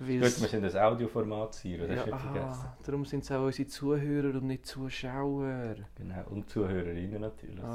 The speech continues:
Speaker 2: Siro.
Speaker 1: Zuhörerinnen und Zuschauerinnen.
Speaker 2: Ja, du musst gendern.
Speaker 1: Ja, stimmt.
Speaker 2: Aber Siro, ich finde, jetzt ist langsam Zeit.
Speaker 1: Zeit für, Samuel, lieber nur noch schreien oder flüstern?
Speaker 2: Lieber nur noch flüstern.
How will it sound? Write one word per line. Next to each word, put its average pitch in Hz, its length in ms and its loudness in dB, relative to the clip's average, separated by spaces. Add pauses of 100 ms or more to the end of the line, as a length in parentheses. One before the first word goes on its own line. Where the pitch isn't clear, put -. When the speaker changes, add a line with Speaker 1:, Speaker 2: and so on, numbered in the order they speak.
Speaker 2:
Siro. 110 60 -6
Speaker 1:
Zuhörerinnen 123 840 -2
und 123 220 -4
Zuschauerinnen. 110 800 -2 (120)
Speaker 2:
Ja, 95 80 -4 (180)
du - 40 -8
musst - 160 -8
gendern. 92 460 -4 (440)
Speaker 1:
Ja, 117 200 0
stimmt. - 520 -4 (200)
Speaker 2:
Aber 101 120 2
Siro, 123 280 4
ich 120 60 0
finde, 98 260 2
jetzt - 160 -4
ist 82 100 -6
langsam 92 400 -2
Zeit. - 160 -6 (1200)
Speaker 1:
Zeit 185 320 2
für, 147 320 4 (240)
Samuel, 127 380 6 (220)
lieber 135 220 4
nur 131 120 4
noch 127 120 2
schreien 135 360 8
oder 123 120 0
flüstern? 123 480 -4 (600)
Speaker 2:
Lieber 90 240 -6
nur 82 140 -4
noch 85 140 -8
flüstern. - 400 -10